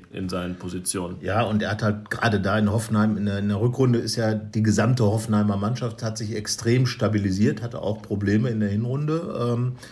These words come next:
Speaker 2: hat sich dann aber wieder gefunden und dazu hat Nico Schulz natürlich beigetragen. Und er hat natürlich diese Dynamik, die er auch bei den wenigen Spielen, die er aufgrund seiner Knieverletzung in Gladbach machen konnte,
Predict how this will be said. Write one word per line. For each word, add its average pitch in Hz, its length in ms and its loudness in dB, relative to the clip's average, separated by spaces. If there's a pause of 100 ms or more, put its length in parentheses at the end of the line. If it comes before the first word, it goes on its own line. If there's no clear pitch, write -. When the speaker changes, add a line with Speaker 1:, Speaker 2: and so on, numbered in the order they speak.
(160)
Speaker 2:
hat 120 180 -2
sich 120 140 -2
dann 113 160 0
aber 113 200 0
wieder 117 200 2
gefunden 120 360 2
und 127 100 0
dazu 120 280 0
hat 127 140 0
Nico 127 240 2
Schulz 131 320 0
natürlich 127 320 -2
beigetragen. 98 580 2
Und 92 160 -6
er 101 100 -4 (140)
hat 107 160 -10
natürlich 110 320 -4
diese 107 220 -2
Dynamik, 123 600 2 (280)
die 110 100 2
er 110 100 4
auch 120 220 -2
bei - 140 -6
den 104 320 2
wenigen 113 340 2
Spielen, 117 380 0
die 110 80 2
er 107 140 2
aufgrund 110 340 0
seiner 104 240 0
Knieverletzung 110 720 -2
in 104 80 2
Gladbach 104 380 -2
machen 92 260 -2
konnte, 127 400 -2